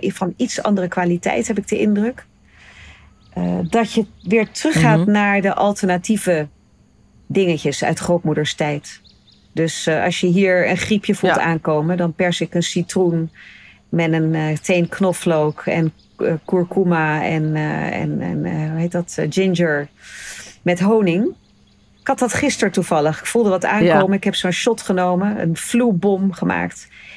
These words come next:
Speaker 1: En ik werd vanmorgen gewoon weer helemaal fit
Speaker 2: Ja.
Speaker 1: en gezond wakker.
Speaker 2: Knoflook wist ik niet, dus dat heb ik dan weer
Speaker 1: Ja,
Speaker 2: geleerd,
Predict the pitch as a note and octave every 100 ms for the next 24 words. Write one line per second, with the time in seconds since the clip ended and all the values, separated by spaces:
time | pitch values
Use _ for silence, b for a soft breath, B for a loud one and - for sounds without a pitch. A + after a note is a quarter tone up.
0 | B - B3 G3 F3 E3+ F3 F3 E3+ F3
1 | E3+ F3+ E3+ E3+ F#3+ G#3+ F#3 F3 - E3
2 | E3+ D#3 E3 E3+ F3 E3+ F3+ - C3 C#3+
3 | A#3+ C4+ A#3 A3 E3 F#3+ E3 D3 F#3 C#4
4 | F3 D#3+ F3+ E3 D#3+ F#3 G#3+ G#3 - -
5 | F#3